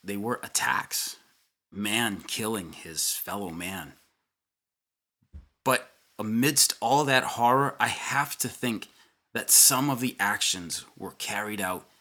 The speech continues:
out of love for one's fellow soldiers. They were carried out because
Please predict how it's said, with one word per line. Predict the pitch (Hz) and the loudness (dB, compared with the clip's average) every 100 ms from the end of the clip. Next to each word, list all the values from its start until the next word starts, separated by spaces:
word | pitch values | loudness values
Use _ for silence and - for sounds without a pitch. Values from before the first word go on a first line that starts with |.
| _ _ _ - | _ _ _ -8
out | 104 - 104 | -8 -8 -12
of | 90 | -10
love | 98 95 104 101 | -8 -4 -4 -4
for | - - | -6 -10
one's | 90 82 95 98 101 - - | -12 -10 -6 -4 -2 -4 -6
fellow | - 95 90 87 87 - | -8 -6 -6 -8 -10 -10
soldiers. | - 90 101 90 73 69 - - _ _ _ _ _ _ _ _ _ _ _ _ _ | -6 -6 -6 -8 -10 -10 -10 -14 _ _ _ _ _ _ _ _ _ _ _ _ _
They | 107 | -10
were | 120 | -6
carried | 135 127 120 | 0 2 2
out | 127 127 - | 2 0 -4
because | 117 123 117 - | -4 0 0 0